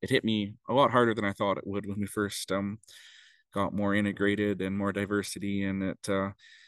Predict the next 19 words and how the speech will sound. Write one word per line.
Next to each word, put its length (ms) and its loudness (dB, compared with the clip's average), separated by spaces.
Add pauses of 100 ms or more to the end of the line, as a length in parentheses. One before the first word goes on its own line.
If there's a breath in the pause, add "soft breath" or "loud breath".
(280 soft breath)
it's, 460 -4 (600 soft breath)
it's 540 -4
very 320 4
uncommon 580 2
to 60 -10
be 160 -2
able 160 -4
to 120 -14
say 380 0
that 160 -4
you 180 -4
were, 360 -2
uh, 180 -4 (180)
you 120 -4
were 120 2
literally 360 0
part 340 4
of 100 -2
every, 420 -4